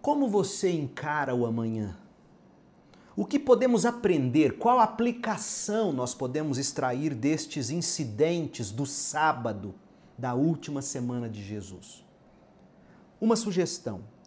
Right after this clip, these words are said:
espere em Deus, aquiete-se e saiba que Deus é Deus. Não deixe o medo dominar você.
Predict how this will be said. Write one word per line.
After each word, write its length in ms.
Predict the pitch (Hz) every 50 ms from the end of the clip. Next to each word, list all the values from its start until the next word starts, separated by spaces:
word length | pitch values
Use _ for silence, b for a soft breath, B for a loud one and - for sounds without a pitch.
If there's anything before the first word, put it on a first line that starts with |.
| - -
espere 640 | - - - - - - 202 190 190 196 196 165 165
em 160 | 151 139 127
Deus, 640 | 107 110 113 117 123 123 123 - - - - - - - _ _ _ _ B B B B
aquiete-se 840 | 175 175 175 - 180 180 165 160 175 190 190 190 196 - - - 160
e 40 | 143
saiba 680 | - - - - - 180 180 196 208 202 160 147 139
que 160 | 139 - -
Deus 480 | 131 107 98 160 208 233 240 233 143 139
é 80 | 147 131
Deus. 560 | 117 107 110 90 82 - - - - - - - - - - _ _ B B B B B B B
Não 220 | B 185 208 214 226
deixe 260 | 240 247 - - -
o 40 | 214
medo 480 | 185 170 170 196 233 247 226 170 147
dominar 480 | 131 127 135 135 131 127 135 135 127 113
você. 480 | 110 117 110 - - - 117 104 -